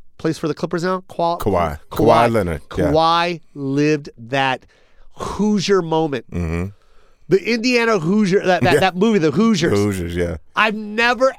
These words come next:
Speaker 1: ever seen a ball bounce around a rim like that for the
Speaker 2: <laughs>
Speaker 1: win
Speaker 2: Yeah.
Speaker 1: with zero seconds on the clock.
Speaker 2: Crazy.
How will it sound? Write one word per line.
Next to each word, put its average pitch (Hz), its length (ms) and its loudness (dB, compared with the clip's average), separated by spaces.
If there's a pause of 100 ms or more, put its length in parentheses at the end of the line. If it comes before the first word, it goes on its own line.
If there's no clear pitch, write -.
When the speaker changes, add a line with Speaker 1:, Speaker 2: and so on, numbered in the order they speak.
Speaker 1:
ever 226 260 2
seen 214 300 -4
a 196 80 0
ball 185 360 0
bounce 175 360 0
around 175 240 2
a 165 60 2
rim 165 240 2
like 165 220 0
that 156 200 0
for 269 380 0
the 262 360 2
Speaker 2:
<laughs> 302 40 -4
Speaker 1:
win 330 520 2
Speaker 2:
Yeah. 202 280 0
Speaker 1:
with 208 200 0
zero 302 520 2
seconds 254 480 -2
on 226 160 0
the 220 80 -2
clock. 170 400 2
Speaker 2:
Crazy. 87 420 0